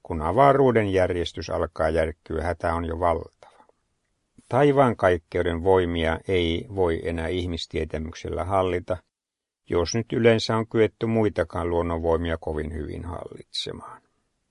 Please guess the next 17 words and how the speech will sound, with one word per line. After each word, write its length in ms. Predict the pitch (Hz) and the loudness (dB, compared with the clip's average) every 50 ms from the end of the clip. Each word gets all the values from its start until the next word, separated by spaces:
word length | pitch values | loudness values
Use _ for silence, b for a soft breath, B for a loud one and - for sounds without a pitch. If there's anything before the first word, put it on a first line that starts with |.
| _ _ _ _ _ _ _ _ _ _ _ _ _ _ _ | _ _ _ _ _ _ _ _ _ _ _ _ _ _ _
Ilmastonmuutos 1200 | - 95 87 82 87 90 92 92 90 - - 117 117 117 117 127 135 135 135 135 127 - 113 - 127 | -4 -2 -2 0 0 0 0 -2 -2 -2 -2 0 0 2 2 4 4 4 4 4 2 2 0 -2 -2
on 200 | 117 113 107 110 | -2 0 0 2
lievä 440 | 120 127 135 135 127 107 85 82 | 4 4 6 6 6 6 6 4
ilmaus 600 | 80 85 87 85 85 85 82 82 82 - - - | 2 2 0 0 0 -2 -2 -4 -4 -6 -6 -6
siitä, 440 | - 95 90 87 87 82 - 92 98 | -4 -2 -2 -2 -2 -2 -2 -4 -4
mistä 320 | 101 92 90 - - - 95 - | -4 -6 -6 -6 -8 -10 -10 -10
tulee 500 | - 92 90 85 85 85 85 82 82 - _ _ _ | -10 -6 -2 0 0 0 0 -2 -4 -8 _ _ _
olemaan 500 | - 98 90 85 85 82 82 82 82 85 | -8 -4 -2 -2 -2 -2 -4 -6 -6 -6
kyse 380 | - - 92 - - 87 78 78 | -8 -10 -10 -4 -2 -2 -2 -2
lähitulevaisuudessa. 1400 | 78 78 82 80 80 - - - - - - - - - - - - - - - - - - - - - - - - _ _ _ _ _ _ _ _ _ _ _ _ _ _ _ _ _ _ _ _ _ _ _ _ _ _ _ _ _ _ _ _ _ _ _ _ - | -4 -4 -6 -8 -10 -12 -14 -14 -12 -12 -12 -12 -14 -12 -12 -14 -14 -14 -18 -20 -10 -8 -6 -6 -4 -6 -8 -12 -14 _ _ _ _ _ _ _ _ _ _ _ _ _ _ _ _ _ _ _ _ _ _ _ _ _ _ _ _ _ _ _ _ _ _ _ _ 0
Totaalinen 720 | 110 113 - - 92 87 82 80 80 90 120 123 123 120 | 0 0 2 2 4 4 4 2 0 0 -2 -2 -2 -2
kaos 440 | - 131 127 123 123 123 123 - - | 2 4 4 4 4 4 2 0 -2
odottaa 540 | 120 120 110 104 - _ _ - 104 98 95 | -2 0 0 -2 -2 _ _ -2 0 0 0
myös 300 | 101 98 95 - - - | 0 -2 -4 -4 -4 -4
Jumalan 340 | 101 95 92 92 90 92 | -2 -2 0 -2 -2 -4
sanan 320 | 90 - 90 87 85 82 82 | -4 -6 -6 -6 -6 -6 -8
mukaan. 600 | 95 92 92 - _ - - - - - - | -10 -12 -14 -14 _ -16 -16 -16 -18 -20 -20